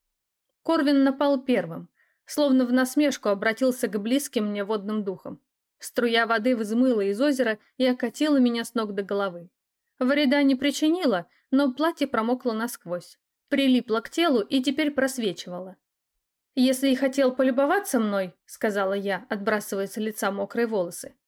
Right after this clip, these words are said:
мог попросить меня раздеться». «А ты бы это сделала?» Взгляд мужчины беззастенчиво скользил по моему телу. «Для тебя? Нет».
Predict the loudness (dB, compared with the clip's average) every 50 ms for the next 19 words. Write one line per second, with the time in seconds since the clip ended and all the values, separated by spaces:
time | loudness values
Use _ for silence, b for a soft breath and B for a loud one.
0 | _ _ _ _ _ _ _ -4 -2 -2 0 0 0 0 2 2 0 2 0 0
1 | 0 2 0 0 0 2 0 0 0 -2 -2 -4 -4 -4 -8 -14 -14 -14 -16 _
2 | _ _ _ _ _ _ _ _ _ _ _ _ _ _ _ _ -6 -2 -2 -2
3 | -2 0 0 0 0 2 2 2 2 0 -2 -4 -2 0 0 2 2 2 0 -2
4 | -4 -8 -12 _ _ _ _ _ _ _ -10 -6 -6 -4 -2 -2 -2 -2 -4 -6
5 | -10 -10 -8 -4 0 2 4 4 2 0 -2 -4 -4 -2 -4 -6 -6 -4 -2 0
6 | 0 0 0 0 0 0 0 -2 -4 -4 -4 -2 -4 -6 -6 -6 _ -10 -10 -8
7 | -8 -8 -6 -8 -8 -10 -8 -8 -8 -8 -10 -14 _ _ _ _ _ _ _ _
8 | _ _ _ _ _ _ _ -2 0 2 4 4 2 2 2 4 4 4 4 2
9 | -2 _ _ _ _ _ _ _ _ _ 0 2 4 4 2 0 _ _